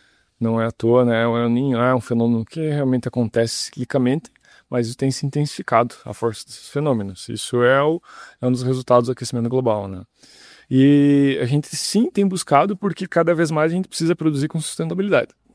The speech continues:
Quanto mais a gente conseguir produzir, é, é,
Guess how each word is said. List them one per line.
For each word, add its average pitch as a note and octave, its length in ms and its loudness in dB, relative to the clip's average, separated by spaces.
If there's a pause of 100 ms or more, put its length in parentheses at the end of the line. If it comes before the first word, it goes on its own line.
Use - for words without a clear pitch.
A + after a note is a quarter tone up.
Quanto C#3 300 0
mais C#3 220 4
a - 20 0
gente B2+ 180 -4
conseguir B2 600 -4 (120)
produzir, B2+ 680 0 (520)
é, B2 240 2 (140)
é, A2+ 640 0